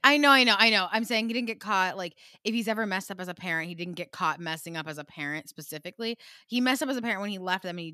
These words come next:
definitely messed up as a husband, but he didn't leave the baby alone. And that's why I feel like it's just, it's not black and white that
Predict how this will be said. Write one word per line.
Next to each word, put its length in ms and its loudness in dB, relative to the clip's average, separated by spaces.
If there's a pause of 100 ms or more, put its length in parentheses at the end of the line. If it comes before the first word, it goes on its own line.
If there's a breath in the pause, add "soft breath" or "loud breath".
definitely 380 -4
messed 180 -10
up 100 -14
as 100 -12
a 60 -10
husband, 460 -6
but 160 -4
he 140 -10
didn't 200 -8
leave 180 -12
the 60 -10
baby 240 -8
alone. 360 -8
And 120 -10
that's 180 -6
why 60 -6
I 40 -6
feel 140 -10
like 140 -16
it's 120 -16
just, 280 -10
it's 140 -12
not 140 -4
black 240 -6
and 120 -6
white 260 -8
that 260 -8